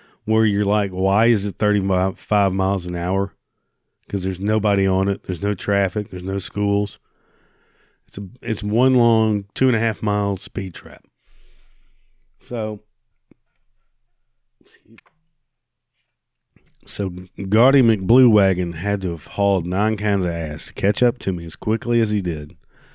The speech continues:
to get on my ass close enough, which is tailgating, to take a picture of my plates to, I assume, they were going to give to the police.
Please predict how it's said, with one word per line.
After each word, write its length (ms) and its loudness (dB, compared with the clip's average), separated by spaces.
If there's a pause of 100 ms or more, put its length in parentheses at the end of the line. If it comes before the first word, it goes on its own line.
(300)
to 80 -10
get 240 4
on 120 4
my 180 4
ass 200 2
close 480 2
enough, 360 -4 (420)
which 200 -6
is 140 -10
tailgating, 720 0 (540)
to 60 -14
take 260 -2
a 60 -2
picture 400 0
of 100 -2
my 240 -2
plates 560 0 (680)
to, 220 -4
I 160 -2
assume, 680 0 (300)
they 80 2
were 80 2
going 220 4
to 40 2
give 220 2
to 120 -4
the 100 -2
police. 520 -2